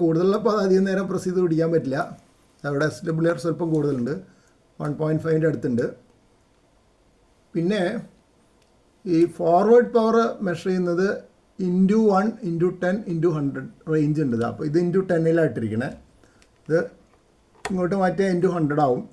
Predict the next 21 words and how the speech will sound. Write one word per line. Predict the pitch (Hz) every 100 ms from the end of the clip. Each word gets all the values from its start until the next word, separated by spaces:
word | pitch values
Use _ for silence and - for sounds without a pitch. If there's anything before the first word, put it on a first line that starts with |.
| -
അപ്പോൾ | 139 160
into | 156
ഹൺഡ്രഡ് | 165 160 175
ആവുമ്പോൾ | 175 170 190
അത് | 180 160
ആ | 147
പവർ | 160 156 160 165 -
വളരെ | 175 160 165 156 - _
ചെറുതായിട്ട് | 175 160 160 156 170
പോലെ | 156 151
കാണിക്കും. | 147 120 110 113 -
അതെന്ന് | 147 139
വെച്ചാൽ | 156 170 180 220 - _ _ _ _
പോയിന്റ് | 160 170 180
വണ്ണിൻ്റെ | 180 185 185 185
പകുതിയായിട്ടാണ് | 170 165 190 165 135
കാണിക്കുക. | 123 107 107 - - _ _ _ _ _ -
സ്കെയിൽ | 165 165 185 196 190
ടു | 180
വരെയാണുള്ളത്. | 185 170 139 113 107 110 - _ _ - _ - - - _ - _ _ _ _ _ _ _ _ _ _ _ _ - - - - _ _ _ _ _ - _ _
അപ്പം | 156 170